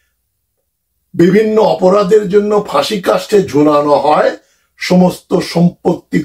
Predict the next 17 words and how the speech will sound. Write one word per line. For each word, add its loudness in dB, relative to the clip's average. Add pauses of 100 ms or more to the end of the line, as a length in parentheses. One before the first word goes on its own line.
(120)
ক্রোক 0
করা 2
হয়, 0 (440)
তাহলে 0
না 0
একটু -2
স্বস্তির -2
নিঃশ্বাস -4 (260)
ফেলার 2
অবকাশ -2
আছে। -14 (520)
মার্কিন 0
যুক্তরাষ্ট্র 0
আজিজকে -2
নিয়ে 0
কি -14
করলো, -4